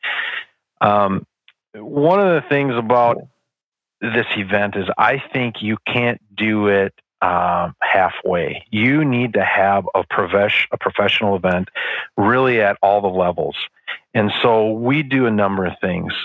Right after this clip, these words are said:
So we have security there. We have a first aid station there. We have people haulers where we've got a tractor that pulls this modified,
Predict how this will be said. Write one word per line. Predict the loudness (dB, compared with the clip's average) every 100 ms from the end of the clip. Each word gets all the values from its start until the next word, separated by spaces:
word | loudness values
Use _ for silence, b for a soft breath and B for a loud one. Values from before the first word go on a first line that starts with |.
| -6 -4
So | 0
we | 0
have | 0
security | -4 -4 -2 -2 -2 -4
there. | -6 -2
We | 0
have | 0
a | 0
first | 0 0 0
aid | -2 -2
station | -4 -4 -2 -2
there. | -2 -4 -6 B B 0
We | 0
have | 0 -4
people | -2 0 0
haulers | 0 0 0 0
where | 0 0
we've | 0 0
got | 2 0
a |
tractor | 0 0 0 0 -4
that | -4
pulls | -2 -2 -2
this | -4 -2
modified, | 0 2 0 0 0 2 0